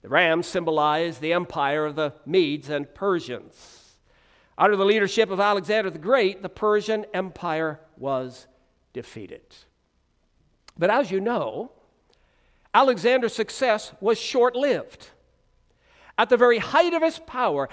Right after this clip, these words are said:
at the age of just thirty-three, he died. Following his death, the empire was finally divided into four regions.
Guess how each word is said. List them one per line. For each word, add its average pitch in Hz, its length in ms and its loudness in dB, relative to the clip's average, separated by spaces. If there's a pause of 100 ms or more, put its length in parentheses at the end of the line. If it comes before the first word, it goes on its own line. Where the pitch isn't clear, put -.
at 240 140 2
the 254 160 0
age 294 180 2
of 247 140 0
just - 340 0
thirty-three, 254 1040 -2 (480)
he 143 140 -14
died. 92 480 -16 (2000)
Following 339 460 4
his 214 280 2
death, 139 400 -2
the 214 160 2
empire 202 540 2
was 202 180 0
finally 254 400 -2
divided 196 460 0
into 190 200 -2
four 185 640 4
regions. - 920 -4